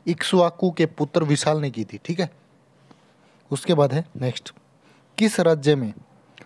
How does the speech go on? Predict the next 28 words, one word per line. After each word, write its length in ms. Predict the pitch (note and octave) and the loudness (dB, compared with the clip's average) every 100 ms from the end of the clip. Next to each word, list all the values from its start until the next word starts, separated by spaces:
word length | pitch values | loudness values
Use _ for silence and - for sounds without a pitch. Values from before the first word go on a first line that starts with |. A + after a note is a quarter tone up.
| _ | _
साम्यवादी 580 | - D#3+ F#3+ G3 F#3 G3 | -2 2 4 4 4 2
दलों 240 | D#3 D3 | 2 2
ने 120 | D3+ | 0
संयुक्त 400 | F3 - F3+ F3+ | 0 2 2 2
रूप 160 | D#3+ D3 | 0 0
से 160 | - E3+ | -2 -6
भूपोर्तम 1080 | B2+ A#2+ D#3+ E3 _ _ - D3+ D#3 D#3+ A#2+ - - C#3+ | -4 -2 -2 -4 _ _ 0 2 2 -2 -2 -12 -8 0
आंदोलन 360 | D3 D3 D#3 D#3+ | 4 4 2 0
चलाया 300 | C3 B2 A2+ | 0 2 0
है? 160 | F#2 - _ _ _ - _ - | -8 -16 _ _ _ -20 _ -4
तो 60 | D3+ | 0
ये 140 | F3+ | 2
चलाया 340 | - D#3 C#3 | 2 2 2
है 160 | C#3+ G3 - _ - | 0 -2 -8 _ -2
आंध्र 300 | F3 D#3+ D3+ | 2 2 0
प्रदेश 360 | - B2 A#2+ B2 | -2 -6 -10 -6
में 80 | |
दोस्तों, 280 | A2+ G#2+ G#2+ | -6 -8 -12
ठीक 240 | - E3+ D3+ | -8 -4 -2
है। 60 | - _ _ _ - | -4 _ _ _ -2
आंध्र 280 | D#3+ F3 D3+ | 0 2 0
प्रदेश 320 | D3 D3+ C#3+ | 0 2 2
राज्य 260 | C#3+ C3 | 2 2
में 120 | D3 G3+ - - | -2 -4 -10 -10
साम्यवादी 600 | - D3 D#3 D#3+ D#3+ D#3 | -2 2 4 4 4 2
जो 120 | D3+ | 2
दल 220 | C#3 C#3+ | 4 2
हैं, 180 | C3 D#3+ | 2 -2